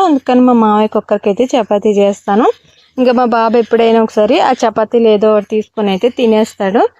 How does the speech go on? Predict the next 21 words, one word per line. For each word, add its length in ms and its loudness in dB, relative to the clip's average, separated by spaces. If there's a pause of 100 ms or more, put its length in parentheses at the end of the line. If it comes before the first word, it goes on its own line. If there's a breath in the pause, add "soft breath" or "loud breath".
(320 soft breath)
అప్పుడప్పుడు 460 0
అన్నం 260 2
కూడా 200 2
తింటాడు. 440 2
వాడికి 360 -2
ఏది 220 2 (520)
తినాలనిపిస్తే 760 0
అది 140 0
తింటాడనమాట. 840 0 (460 soft breath)
నేనైతే 420 2
ప్రతిరోజు 680 0
నాలుగంటే 600 2
నాలుగే 440 2
చేస్తాను. 600 -2 (340 soft breath)
అందులోనే 520 2
వాళ్ళ 200 0
తాతన్నే 560 0
మా 180 2
బాబు 240 0
అయితే 260 2
తింటారు. 580 0